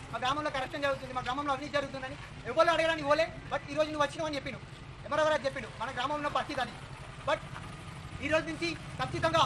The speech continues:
ఒక్కొక్క రూపాయికి లెక్క అడుగుతాం, ఆ లెక్కలు చూపెట్టాలి. ఆర్టీఐకి వెంటనే ఏం జరుగుతుందో, ఇక్కడ ఏం జరుగుతుందో ఆ లెక్కలన్నీ ఆర్టీఐకి ఇవ్వాలి. ఇవ్వాల్సిన బాధ్యత గ్రామ పంచాయతీకే ఉంది.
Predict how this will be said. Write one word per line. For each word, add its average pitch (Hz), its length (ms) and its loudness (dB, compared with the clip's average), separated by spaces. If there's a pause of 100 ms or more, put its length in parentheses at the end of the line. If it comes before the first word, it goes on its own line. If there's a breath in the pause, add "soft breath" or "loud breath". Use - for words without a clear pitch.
(120)
ఒక్కొక్క - 260 4
రూపాయికి 311 320 6
లెక్క 285 200 6
అడుగుతాం, 330 580 4
ఆ 240 60 4
లెక్కలు 285 360 6
చూపెట్టాలి. 320 460 6 (240)
ఆర్టీఐకి 320 320 6
వెంటనే 330 460 6 (240)
ఏం 302 140 6
జరుగుతుందో, 320 380 6
ఇక్కడ 190 180 6
ఏం 196 120 8
జరుగుతుందో 302 360 4
ఆ 269 80 8
లెక్కలన్నీ 320 440 4 (240)
ఆర్టీఐకి 320 300 8
ఇవ్వాలి. 320 220 8
ఇవ్వాల్సిన 320 560 4
బాధ్యత 330 480 6 (180)
గ్రామ 277 160 4
పంచాయతీకే 330 400 6
ఉంది. 294 200 4